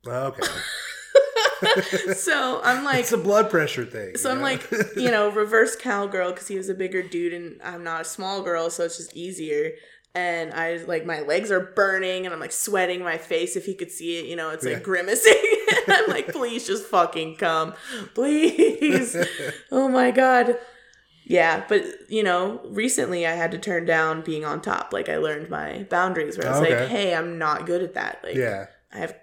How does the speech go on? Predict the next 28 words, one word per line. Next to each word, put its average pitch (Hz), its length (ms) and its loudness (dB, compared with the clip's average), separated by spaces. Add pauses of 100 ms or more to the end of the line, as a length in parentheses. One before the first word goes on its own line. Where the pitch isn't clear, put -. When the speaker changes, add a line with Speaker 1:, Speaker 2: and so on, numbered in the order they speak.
(140)
Speaker 2:
you 202 160 -12
know, 180 80 -10
there's 185 160 -8
plenty 185 240 -6
of 170 100 -2
other 165 200 2
things 160 300 -8
we 185 80 -6
can 190 480 -10
do. 170 100 -8
Speaker 1:
Yeah. 190 200 -4 (440)
Speaker 2:
I'm 175 80 -10
not 160 200 -6
gonna 190 420 -10
suffer. - 540 -6 (720)
Speaker 1:
No. 180 220 -10 (320)
It's - 100 -20
still 208 140 0
gonna 175 140 4
be 147 100 0
good. 131 420 -2
Speaker 2:
Yeah. - 300 2 (180)
Speaker 1:
It's - 140 -4
still - 120 4
gonna 175 120 6
be 147 100 6
amazing. 143 460 2
Speaker 2:
<laughs> - 40 -6